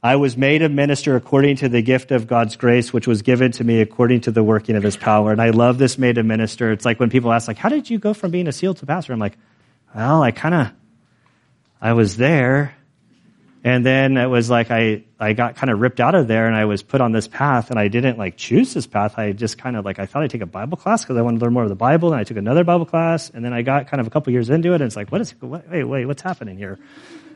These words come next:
And then I was a pastor. And it <laughs> was like, the first church that I went to that had a building was a church I was a pastor of. So it's <laughs> like, "Oh, this is, like, weird."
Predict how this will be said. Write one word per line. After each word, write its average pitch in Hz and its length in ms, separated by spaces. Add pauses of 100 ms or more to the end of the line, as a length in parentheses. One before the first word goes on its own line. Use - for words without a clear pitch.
(220)
And 131 120
then 170 120
I 185 60
was 165 120
a 156 60
pastor. 107 400 (760)
And 143 140
it 160 240
<laughs> - 0
was 175 140
like, 147 260 (840)
the 160 100
first 220 260
church 208 240
that 175 100
I 156 40
went 170 200
to 175 80
that 160 80
had 151 120
a 123 60
building 147 320
was 120 120
a 113 40
church 139 180
I 131 40
was 110 100
a 110 40
pastor 143 300
of. 101 80
So 131 80
it's 113 120
<laughs> 123 300
like, 151 240
"Oh, 151 160
this 143 220
is, 127 60
like, 117 180
weird." 127 360